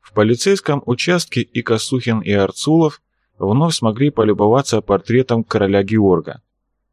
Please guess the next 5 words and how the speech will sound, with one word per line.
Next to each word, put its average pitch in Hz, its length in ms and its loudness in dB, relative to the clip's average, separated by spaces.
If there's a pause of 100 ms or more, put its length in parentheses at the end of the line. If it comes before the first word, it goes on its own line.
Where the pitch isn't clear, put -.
(120)
Встретивший 110 680 -2
их 113 480 -4
Джонс 107 600 -2
Джойс 98 500 2
Джонс 143 680 0